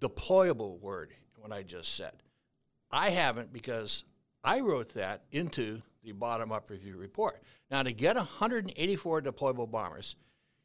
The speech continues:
you need a force that numbers in the high two hundreds to account for training birds, maintenance,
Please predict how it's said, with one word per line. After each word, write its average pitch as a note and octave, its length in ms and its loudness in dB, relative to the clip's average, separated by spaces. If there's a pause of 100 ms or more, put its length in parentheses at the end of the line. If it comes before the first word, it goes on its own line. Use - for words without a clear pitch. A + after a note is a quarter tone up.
(120)
you F#3 120 0
need B3+ 160 4
a C#3 60 2
force C3+ 360 2
that A#2 100 -6
numbers B2 460 -2
in A2+ 60 -6
the G#2 80 -4
high F3 400 -2
two G3 200 -2
hundreds D#3+ 520 -4
to A#2+ 100 -4
account B2+ 360 0
for G2+ 420 -2
training F3 400 0
birds, D#3 500 0
maintenance, D#3 760 -2